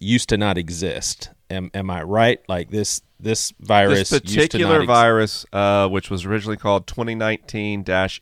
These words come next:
Speaker 2: N C O V
Speaker 1: Yeah.
Speaker 2: and is now called sars dash C o V two, is a variation of a family of viruses called the coronavirus. This mutation is new. Coronaviruses are not actually, often when you get the common cold,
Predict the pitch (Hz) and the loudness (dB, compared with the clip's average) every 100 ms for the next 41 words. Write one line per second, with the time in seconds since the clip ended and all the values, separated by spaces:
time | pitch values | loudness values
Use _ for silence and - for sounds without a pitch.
0 | - 101 104 101 120 104 95 95 101 101 | -6 -4 -4 -4 0 2 0 -2 -4 -4
1 | 101 - 76 85 90 85 90 87 82 - | -6 -8 -10 -6 -6 -6 -4 -4 -6 -10
2 | 92 90 90 92 - 85 85 - - - | -6 -4 -4 -4 -6 -4 -4 -8 -14 -10
3 | 92 71 90 80 85 - - 127 151 170 | -8 -6 -6 -6 -10 -10 -10 -6 -4 -6
4 | - _ _ _ 92 92 85 107 120 117 | -10 _ _ _ -8 -6 -4 -2 -2 -2
5 | 113 113 107 98 76 - - 110 117 120 | -2 -4 -6 -8 -8 -10 -6 -4 -4 -4
6 | 107 87 92 90 90 - 85 85 71 - | -4 -2 -2 -2 -8 -8 -6 -6 -8 -6
7 | 92 90 78 - - - - _ _ _ | -4 -4 -4 -6 -8 -12 -20 _ _ _
8 | _ - 107 104 - 95 101 98 113 117 | _ -4 -4 -4 -8 -6 -6 -4 -2 -2
9 | - 95 87 - 85 82 90 95 76 82 | -2 -6 -8 -8 -8 -6 -4 -2 -4 -6
10 | - _ _ - 139 165 233 247 220 202 | -14 _ _ -8 0 2 2 0 0 -2
11 | 190 151 139 131 131 170 127 - 92 - | -4 2 2 2 2 2 2 0 -2 -2
12 | 87 87 _ _ 98 123 - 170 151 127 | -6 -6 _ _ 2 2 2 -6 -8 -6
13 | 247 - 110 _ - 117 123 110 - 117 | -6 -6 -10 _ -6 -4 -4 -4 -2 -2
14 | 175 233 | -2 -10